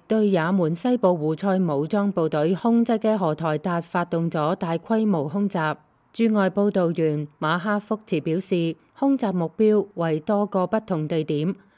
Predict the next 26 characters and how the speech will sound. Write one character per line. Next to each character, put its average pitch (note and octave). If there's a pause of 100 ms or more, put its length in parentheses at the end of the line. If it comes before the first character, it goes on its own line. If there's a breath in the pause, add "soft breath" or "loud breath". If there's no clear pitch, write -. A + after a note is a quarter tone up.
(120)
空 G3+
襲 E3+
總 E3
次 F3+
數 F3
係 D#3+
十 E3
五 F3
至 G#3
二 E3+
十 E3+
次 F#3
之 G#3+
間， G3+ (240 soft breath)
被 E3+
炸 F#3
後 E3
嘅 F3+
建 F3+
築 G3+
濃 D#3
煙 G3+
不 G3+
斷 D#3
升 G3+
起， F3